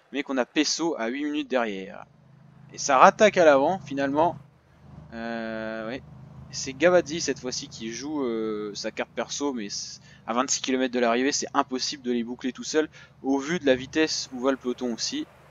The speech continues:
C'est un petit peu une attaque du désespoir, j'ai envie de dire. Allez, der-, dernier ravitaillement de Lorraine Desplous.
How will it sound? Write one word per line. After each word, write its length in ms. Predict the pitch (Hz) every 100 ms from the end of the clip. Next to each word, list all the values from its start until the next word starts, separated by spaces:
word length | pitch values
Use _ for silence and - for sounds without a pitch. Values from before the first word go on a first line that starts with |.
| - - - - - - - - - - - - - - - - - - - - - - - - -
C'est 120 | -
un 80 | 110
petit 160 | 120
peu 140 | 127 151
une 80 | 139
attaque 260 | 123 156
du 140 | 131 127
désespoir, 640 | 151 143 139 - 117 113
j'ai 80 | 110
envie 160 | 107
de 60 | 110
dire. 280 | 113 117 110 - - - - - - - - - - - - -
Allez, 180 | 117 113
der-, 300 | 120 139 131 -
dernier 400 | 131 131 143 143
ravitaillement 520 | 135 135 139 131 139
de 60 | 127
Lorraine 240 | 135 135
Desplous. 720 | 131 127 147 180 175 - -